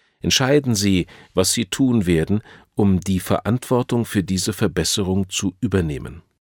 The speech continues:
Was gehört zum Lohn für diejenigen, die den guten Kampf des Glaubens kämpfen? Auf welche Weise versuchen manche Menschen,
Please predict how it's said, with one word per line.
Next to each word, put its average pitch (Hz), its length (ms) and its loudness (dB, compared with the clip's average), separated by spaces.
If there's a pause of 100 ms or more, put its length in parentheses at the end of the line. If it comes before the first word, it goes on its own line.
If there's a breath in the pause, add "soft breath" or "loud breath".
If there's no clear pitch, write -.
(1160)
Was - 180 -2
gehört 180 340 0
zum - 320 0
Lohn 107 380 2
für 98 220 0
diejenigen, 101 680 -2
die 104 280 -2 (320 loud breath)
den 104 200 4
guten 104 380 -2
Kampf 101 320 -4
des - 220 -6
Glaubens 78 400 -4
kämpfen? - 400 -8 (400)
Auf - 100 -8
welche 147 300 4
Weise 110 360 2
versuchen 113 420 0
manche 101 380 2
Menschen, 113 540 0